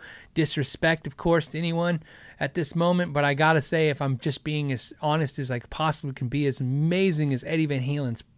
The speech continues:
lead playing was, I've always been a fan of his rhythm playing, his, his riffs, his rhythm playing, his, uh, his, uh, song composition, composition. I'm sorry, maybe I'm drinking more beer than I thought. His song,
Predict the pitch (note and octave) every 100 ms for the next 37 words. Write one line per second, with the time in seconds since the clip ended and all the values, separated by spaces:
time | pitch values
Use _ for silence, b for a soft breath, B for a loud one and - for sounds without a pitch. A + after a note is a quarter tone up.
0 | - D3+ G3 G#3+ - F3+ D#3+ C#3+ C3+ C3
1 | - D#3+ C#3+ - D3+ D#3 D3+ C3+ - B2
2 | B2 A#2+ C#3+ B2+ - A#2+ A#2+ A#2 A#2+ A#2+
3 | A2+ - B B B D#3 F#3+ G3 F3+ F3+
4 | F3 E3 D#3 b b b b b _ -
5 | - - C3+ D#3+ - C#3 C3+ B2 E3 F#3
6 | - - C3+ A#2+ - E3+ F3 E3+ - D#3+
7 | D#3 D3+ B2 C3 B2 A2 E4+ A#3+ - -
8 | - A#3+ - C3 - - D#3 C#3+ D#3+ -
9 | - - E3 F3 D#3+ D#3+ C#3 D3+ C#3+ D3
10 | - - C#3+ C#3 C3 - C#3 D#3+ - _
11 | _ _ - C#3+ B2 G#2 - G#2+ G2+ C3+
12 | D3+ C3 A#2 C#3 A#2 B2 B2 B2+ B2 A#2
13 | C#3 - B B B B B B F3+ F#3
14 | - G#3+ A#3 A3+